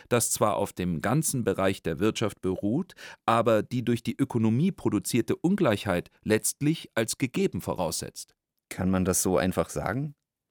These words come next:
Speaker 2: Sicher, Butler steht Hegel näher als Marx.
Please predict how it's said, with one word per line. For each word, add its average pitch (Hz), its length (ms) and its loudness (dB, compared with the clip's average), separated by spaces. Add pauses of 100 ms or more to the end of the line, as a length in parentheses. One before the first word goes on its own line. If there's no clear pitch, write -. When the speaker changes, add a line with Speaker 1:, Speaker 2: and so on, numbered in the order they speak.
(640)
Speaker 2:
Sicher, 101 420 2
Butler 87 400 0
steht 98 300 -4
Hegel 107 420 -2
näher 104 380 0
als 92 200 -8
Marx. 107 540 -2